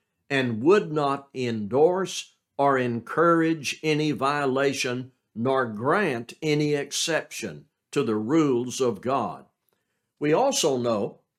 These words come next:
the scribes and Pharisees were anxious to find anything they could use to discredit Jesus, but failed every single time. So all of that is what we take into this passage,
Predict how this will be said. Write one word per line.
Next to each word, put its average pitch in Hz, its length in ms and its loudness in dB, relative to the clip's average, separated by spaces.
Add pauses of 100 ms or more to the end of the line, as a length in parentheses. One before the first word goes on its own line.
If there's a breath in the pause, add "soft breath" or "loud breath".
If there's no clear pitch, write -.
(360)
the 165 80 4
scribes 190 540 0
and 135 160 2
Pharisees 147 640 0
were 131 260 -2
anxious 170 460 0
to 147 140 -2
find 151 340 0
anything 135 580 -2
they 143 160 0
could 123 240 -4
use 170 340 -2
to 139 100 2
discredit 139 1000 -2
Jesus, 139 680 -6 (260)
but 139 300 0
failed 135 720 0 (320)
every 147 400 0
single 120 580 -2
time. 98 380 -8 (300)
So 190 420 2
all 262 320 4
of 160 160 2
that 131 260 0
is 139 240 -6
what 131 240 -4
we 127 180 -4
take 127 340 -4
into 117 360 -4
this 113 280 -4
passage, - 840 -8